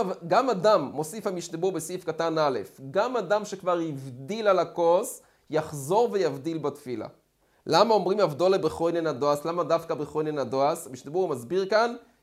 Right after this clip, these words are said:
כי לפני שאדם שואל את הצרכים שלו, ראוי שיבדיל, כי אסור לשאול צרכים בשבת. ואם טעה ולא הבדיל, משלים תפילתו ואינו חוזר.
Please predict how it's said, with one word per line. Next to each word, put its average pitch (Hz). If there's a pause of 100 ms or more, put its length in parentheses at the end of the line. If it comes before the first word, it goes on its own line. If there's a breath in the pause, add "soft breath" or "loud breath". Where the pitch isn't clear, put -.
כי 139
לפני 170
שאדם 175
שואל 170
את 156
הצרכים 165
שלו, 226 (440)
ראוי 160
שיבדיל, 214
כי -
אסור 175
לשאול 165
צרכים 170
בשבת. 175 (2500)
ואם 185
טעה 226 (140)
ולא 170
הבדיל, 160
משלים 170
תפילתו 190
ואינו 160
חוזר. 117